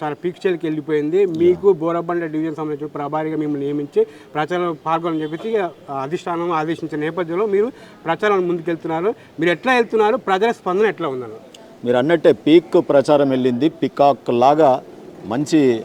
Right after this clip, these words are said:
Speaker 2: ఆ, ఏమంటారు, పికాక్ ఎట్లయితే, ఆ, విప్పి నాట్యం చేస్తుందో ఆ రకంగా బీజేపీ పార్టీ కూడా, ఆ, ఈరోజు ప్రజల మధ్యన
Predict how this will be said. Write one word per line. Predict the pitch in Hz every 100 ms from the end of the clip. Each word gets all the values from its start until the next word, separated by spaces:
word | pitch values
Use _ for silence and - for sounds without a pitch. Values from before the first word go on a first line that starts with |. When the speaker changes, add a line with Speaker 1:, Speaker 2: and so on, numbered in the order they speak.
| -
Speaker 2:
ఆ, | 120 113 110
ఏమంటారు, | 110 120 131 127 123 113 127
పికాక్ | 120 143 127
ఎట్లయితే, | 127 131 127 131 120 113 - - - -
ఆ, | 113 107 110
విప్పి | 104 123 - 165 135
నాట్యం | 113 123 127 143 131
చేస్తుందో | 123 - 127
ఆ | 143
రకంగా | 123 120 131 135
బీజేపీ | 110 120 131 131
పార్టీ | 123 123 113 120
కూడా, | 110 110 156 - - - - 120
ఆ, | 110 107
ఈరోజు | 107 113 127 135
ప్రజల | 113 117 135
మధ్యన | 127 120 113 120 131